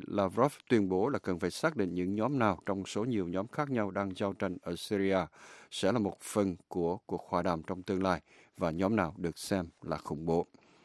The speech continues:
Ông Lavrov đã phát biểu như vậy tại cuộc họp báo sau cuộc hội đàm ở Moscow với đặc sứ Liên Hiệp Quốc về Syria là ông Staffan de Mistura để bàn về tiến trình tìm kiếm một giải pháp chính trị cho cuộc xung đột đã gây tử vong cho hơn hai trăm bốn mươi ngàn người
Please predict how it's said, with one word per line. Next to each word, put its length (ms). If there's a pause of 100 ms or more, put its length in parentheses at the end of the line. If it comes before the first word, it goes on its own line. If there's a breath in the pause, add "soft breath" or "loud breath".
(440 loud breath)
Ông 200
Lavrov 420
đã 100
phát 180
biểu 120
như 100
vậy 240
tại 120
cuộc 140
họp 180
báo 220
sau 220
cuộc 200
hội 160
đàm 240
ở 100
Moscow 640
với 160
đặc 180
sứ 140
Liên 140
Hiệp 200
Quốc 240
về 120
Syria 520
là 120
ông 80
Staffan 680
de 80
Mistura 640 (440 loud breath)
để 100
bàn 260
về 120
tiến 180
trình 180
tìm 260
kiếm 200
một 120
giải 140
pháp 240
chính 160
trị 300
cho 140
cuộc 280
xung 220
đột 180 (320 loud breath)
đã 140
gây 200
tử 240
vong 300
cho 160
hơn 260
hai 180
trăm 300
bốn 240
mươi 100
ngàn 220
người 200